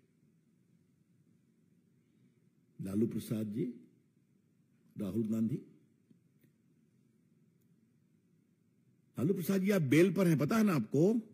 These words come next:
हाँ? इससे अधिक मैं नहीं बोलूंगा। और आप प्रधानमंत्री के बारे में क्या-क्या कहते हैं, इतनी शर्मिंदगी भरी बात तो मैं बोल नहीं सकता। आप सभी जानते हैं उन क्या शब्दों का प्रयोग कर रहे हैं,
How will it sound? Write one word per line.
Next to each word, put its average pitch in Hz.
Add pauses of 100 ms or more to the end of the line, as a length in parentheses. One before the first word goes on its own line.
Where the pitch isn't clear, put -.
(560)
हाँ? 190 (320)
इससे 147
अधिक 170
मैं 175
नहीं 175
बोलूंगा। 110 (1400)
और 120
आप 151
प्रधानमंत्री 156
के 170
बारे 175
में 180
क्या-क्या 143
कहते 160
हैं, 214 (400)
इतनी 165
शर्मिंदगी 151
भरी 156
बात 147
तो 165
मैं 135
बोल 117
नहीं 87
सकता। - (1700)
आप 113
सभी -
जानते 123
हैं 123
उन 113
क्या 127
शब्दों 110
का 92
प्रयोग 85
कर 95
रहे -
हैं, -